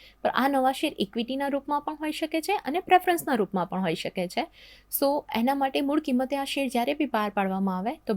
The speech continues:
બેંક ખાતે ઉધાર તે ઇક્વિટી ઓબ્લિક પ્રેફરન્સ શેર મૂડી ખાતે જમા. બીજું છે પ્રીમિયમથી બહાર પાડે ત્યારે, જ્યારે બી શેર પ્રીમિયમથી બહાર પાડવામાં આવે ત્યારે તો એની આમ નોંધ છે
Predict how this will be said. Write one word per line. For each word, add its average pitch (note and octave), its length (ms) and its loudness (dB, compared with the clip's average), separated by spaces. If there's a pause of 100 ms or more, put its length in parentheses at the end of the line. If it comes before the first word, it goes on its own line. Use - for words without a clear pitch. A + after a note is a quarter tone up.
બેંક A#3 260 -2
ખાતે A3 200 -4 (160)
ઉધાર G3+ 240 0 (340)
તે A3+ 120 4
ઇક્વિટી B3 340 -6 (140)
ઓબ્લિક G3+ 340 -4
પ્રેફરન્સ F#3+ 340 -2
શેર F#3 120 -2 (100)
મૂડી D#3+ 220 -2
ખાતે F3 240 0 (440)
જમા. C3 300 2 (640)
બીજું A3 380 2
છે E4 100 4 (240)
પ્રીમિયમથી C#4 580 6
બહાર G3 300 2
પાડે E3+ 180 0 (120)
ત્યારે, F3 260 -4 (920)
જ્યારે B3 200 6 (140)
બી F4 160 6
શેર C4+ 160 2 (100)
પ્રીમિયમથી B3+ 520 4
બહાર F3+ 200 2
પાડવામાં E3+ 460 -4
આવે E3+ 180 -4
ત્યારે F#3 240 -4 (380)
તો B3 140 4
એની C#4+ 200 0
આમ C4 140 -2
નોંધ C4 180 0
છે B3 80 2